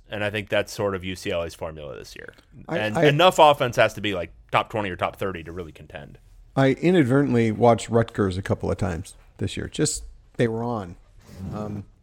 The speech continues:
Speaker 1: Yeah, yeah, sure, sicko.
Speaker 2: Then I got, <laughs> that's true. Then I got a little bit hooked because I recognized,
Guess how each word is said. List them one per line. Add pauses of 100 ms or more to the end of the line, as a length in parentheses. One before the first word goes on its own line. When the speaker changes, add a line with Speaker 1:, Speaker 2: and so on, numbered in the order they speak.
(520)
Speaker 1:
Yeah,
yeah,
sure,
sicko. (140)
Speaker 2:
Then
I
got, (160)
<laughs>
that's
true. (420)
Then
I
got
a
little
bit
hooked (1160)
because
I
recognized,